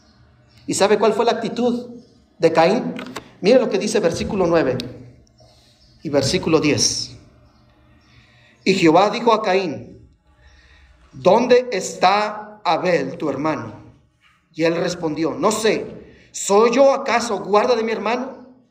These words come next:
Y él le dijo: "¿Qué has hecho?" "La voz de la sangre de tu hermano clama a mí desde la tierra". Podemos ver la actitud lleno de soberbia de Caín cuando Dios lo confrontó con su pecado,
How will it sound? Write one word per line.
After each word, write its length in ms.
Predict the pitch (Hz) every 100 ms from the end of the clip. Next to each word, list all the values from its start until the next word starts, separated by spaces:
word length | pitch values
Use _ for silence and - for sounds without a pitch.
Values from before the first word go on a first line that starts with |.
| _ _ _ _ _
Y 200 | _ 131
él 80 | 165
le 100 | 180
dijo: 400 | 190 - - - -
"¿Qué 120 | 208
has 220 | 202 -
hecho?" 500 | 226 220 156 - - - _ _ _ _
"La 180 | 151 127
voz 260 | 160 214
de 80 | 240
la 100 | 220
sangre 360 | 220 240 233 226
de 40 |
tu 120 | 214
hermano 380 | 196 202 208 202
clama 300 | 202 208 208
a 40 |
mí 400 | 190 208 165 - - - _ _ _ _ _ _
desde 260 | 160 131 120
la 100 | 113
tierra". 520 | 127 120 123 104 - - - _ _ _ _ _ _ _
Podemos 440 | 180 185 254 277
ver 160 | - 269
la 80 | 254
actitud 380 | - 226 262 254
lleno 240 | 240 254
de 60 | 254
soberbia 540 | - 220 214 247 240
de 120 | 214 -
Caín 840 | 196 233 277 - - - - _
cuando 280 | 233 208 202
Dios 180 | 202 277
lo 100 | 262
confrontó 460 | 254 240 208 262
con 140 | 262 247
su 140 | 214
pecado, 720 | 190 - 214 262 302 - -